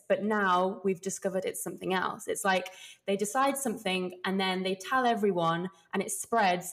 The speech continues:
and then they're not able to admit, "Actually, this was a fault, this was a flaw, we got this wrong."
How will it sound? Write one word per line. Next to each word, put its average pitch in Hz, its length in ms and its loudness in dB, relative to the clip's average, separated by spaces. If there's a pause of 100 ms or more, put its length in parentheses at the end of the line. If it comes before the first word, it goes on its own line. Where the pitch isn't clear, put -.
(100)
and 196 140 2
then 190 160 0
they're 196 120 2
not 220 420 0
able 214 520 0 (180)
to 185 440 0 (380)
admit, 202 600 2 (560)
"Actually, 190 800 -2 (400)
this 196 200 -2
was 180 140 -2
a 185 40 -2
fault, 165 480 -2
this 190 180 -2
was 180 140 -2
a 180 40 -4
flaw, 165 360 0
we 175 100 0
got 180 240 -2
this 180 220 -4
wrong." 185 440 -4